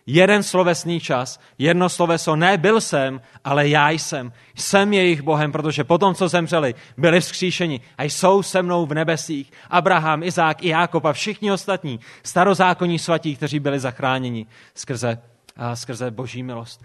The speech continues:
jsou s ním v nebesích.“ A tak vidíte ten, ten, ten pohled Ježíše Krista na písmo.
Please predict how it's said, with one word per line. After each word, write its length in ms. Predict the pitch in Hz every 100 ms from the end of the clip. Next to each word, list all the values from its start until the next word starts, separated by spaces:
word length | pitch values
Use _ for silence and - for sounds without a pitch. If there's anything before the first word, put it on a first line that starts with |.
| _
jsou 240 | - 151 147
s 100 | 151
ním 140 | 147
v 40 |
nebesích.“ 520 | 135 143 - 123 - _ _ _ -
A 40 |
tak 140 | 147
vidíte 480 | 135 175 226 226 220 - _
ten, 320 | 165 160 156 - -
ten, 180 | 151 147
ten 200 | 160 151
pohled 400 | 208 208 208 170
Ježíše 400 | 165 185 190 185
Krista 300 | 180 - 175
na 80 |
písmo. 420 | 165 196 - 131